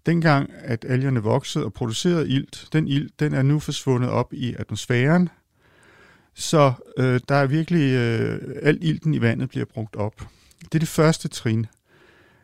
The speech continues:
Så er der det specielle i havet, det er, at der er rigtig meget svovl eller sulfat.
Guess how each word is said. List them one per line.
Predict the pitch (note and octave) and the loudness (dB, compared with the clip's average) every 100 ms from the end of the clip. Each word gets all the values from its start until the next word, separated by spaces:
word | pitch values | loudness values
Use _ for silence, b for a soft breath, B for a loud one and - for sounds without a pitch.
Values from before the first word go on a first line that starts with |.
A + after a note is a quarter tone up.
| b - | b -6
Så | - | 2
er | F3 | 2
der | D#3+ | 2
det | D3+ | 0
specielle | - C#3 - E3 D3+ D#3 | -4 -6 0 0 2 2
i | |
havet, | B2+ B2+ - C3 | 2 0 -2 -4
det | D3 | -2
er, | C3 | -2
at | B2+ B2+ | -4 -2
der | |
er | B2+ | -2
rigtig | A#2+ C#3 | -2 -2
meget | A#2 | -2
svovl | C3+ C#3 D3+ - C3 C#3+ | -4 -2 -2 -2 -6 -6
eller | G#2 B2 | -8 -10
sulfat. | - B2 - D#3 C#3 A#2+ - | -10 -10 -4 -4 -4 -8 -16